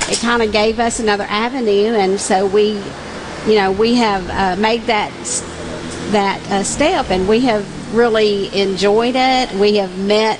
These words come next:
a lot of our customers, and it's just been great. We've had a really good time,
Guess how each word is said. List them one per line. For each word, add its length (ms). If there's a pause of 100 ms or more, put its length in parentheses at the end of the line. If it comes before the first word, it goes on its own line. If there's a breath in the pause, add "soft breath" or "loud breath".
a 160
lot 200
of 80
our 100
customers, 920
and 760 (400 loud breath)
it's 200
just 280
been 220
great. 460
We've 180
had 500
a 240 (100)
really 260
good 280
time, 580